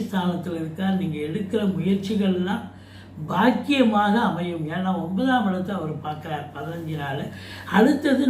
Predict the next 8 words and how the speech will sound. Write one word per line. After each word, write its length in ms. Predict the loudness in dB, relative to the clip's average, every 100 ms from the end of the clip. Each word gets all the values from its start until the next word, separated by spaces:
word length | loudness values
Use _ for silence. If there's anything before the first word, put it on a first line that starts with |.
| 4
நாலாம் 440 | 4 6 8 6 4
வீட்டில் 360 | 2 -2 -4 -4
போய் 140 | -4 -4
சுக்கிரன் 400 | -8 -8 -8 -8 -10
அமர்கிறார். 520 | -12 -14 -14 -14 -14 -18 -20 -20 -20 -20 -12 2
நாலாம் 460 | 4 8 8 6 4
இடத்துல 340 | 2 2 2 2 2
ஏற்கனவே 420 | 0 -2 2